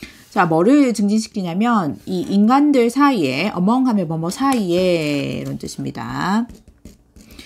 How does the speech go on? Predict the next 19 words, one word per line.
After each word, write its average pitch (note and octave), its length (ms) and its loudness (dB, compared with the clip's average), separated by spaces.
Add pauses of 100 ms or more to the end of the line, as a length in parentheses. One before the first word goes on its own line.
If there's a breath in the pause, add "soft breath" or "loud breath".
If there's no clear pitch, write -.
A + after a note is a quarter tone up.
(360 loud breath)
인간들 A#3+ 420 2
사이에 A3+ 760 0 (260 loud breath)
이 G3 180 -4
협력적인 G#3+ 1160 0 (240 soft breath)
success, - 580 -6
성공이죠. E3 880 0
협력, G#3 540 0 (380)
협력의 G#3+ 680 2
성공? G#3+ 480 -2 (1040)
이 E3 40 -14
정도? E3 420 -2 (2250 loud breath)
어, F3+ 200 0
인간들 B3+ 420 2
사이에 C4 360 2
이 F#3 140 -2
협력적인 C4 720 0
성공, A3 320 0
협력의 B3+ 380 0
성공을 A3+ 1040 2